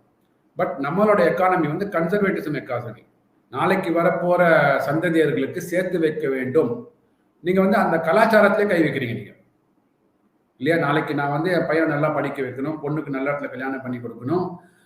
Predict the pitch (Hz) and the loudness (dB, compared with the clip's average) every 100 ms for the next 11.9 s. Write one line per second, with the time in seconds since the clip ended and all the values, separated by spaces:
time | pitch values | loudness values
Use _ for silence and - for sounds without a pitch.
0 | _ - 143 143 143 - 165 175 170 165 | _ -6 -2 0 0 -2 -4 0 -2 0
1 | 143 143 139 156 156 139 135 139 131 135 | -2 -2 -2 0 0 0 0 0 0 0
2 | 147 131 151 165 147 156 156 156 160 165 | 0 0 -4 -2 0 0 0 0 2 2
3 | 147 135 143 170 165 - - 147 160 160 | 0 -2 -2 -4 -6 -8 -8 -2 2 2
4 | 160 156 139 160 185 175 - 214 - 160 | 4 2 2 4 2 0 -6 -6 0 0
5 | 170 170 208 190 151 139 151 185 147 147 | 2 0 0 -2 -2 -4 -4 -2 -2 -4
6 | - 151 139 - 135 - 135 123 - - | -10 -12 -12 -10 -12 -8 -10 -10 -14 -20
7 | _ _ _ _ _ _ _ _ _ 208 | _ _ _ _ _ _ _ _ _ -2
8 | 208 208 202 160 151 156 202 165 147 151 | 0 0 4 4 4 2 0 0 4 4
9 | 151 131 110 - - 147 160 156 147 - | 4 2 -2 -8 -6 2 4 4 -2 -6
10 | 151 160 190 190 165 - 135 123 117 147 | 0 4 6 6 2 2 -2 -2 -6 -4
11 | 170 160 - 139 - 156 165 147 160 | 0 0 -2 -8 -8 -2 0 2 0